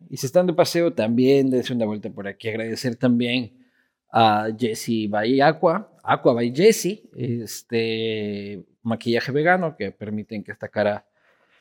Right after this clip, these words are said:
salga así de apuesta, eh, frente a ustedes. Eh, agradecer también a la, eh, cerveza Latitud Cero, por supuesto, eh, un emblema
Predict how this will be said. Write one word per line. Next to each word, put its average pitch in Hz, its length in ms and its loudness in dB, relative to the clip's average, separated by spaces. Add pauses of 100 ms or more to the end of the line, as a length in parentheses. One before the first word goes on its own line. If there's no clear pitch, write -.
salga 165 560 4 (360)
así 151 240 2
de 139 80 8
apuesta, 110 680 -2 (480)
eh, 110 680 2
frente 101 320 -12
a - 20 -10
ustedes. - 640 -12 (540)
Eh, 120 560 6
agradecer 143 500 6
también 196 320 2
a - 20 4
la, 165 560 8
eh, 117 800 2
cerveza 139 520 4
Latitud 120 520 -2
Cero, 156 340 4
por 117 140 -6
supuesto, 165 600 0 (720)
eh, 120 300 8
un 139 160 4
emblema 131 720 2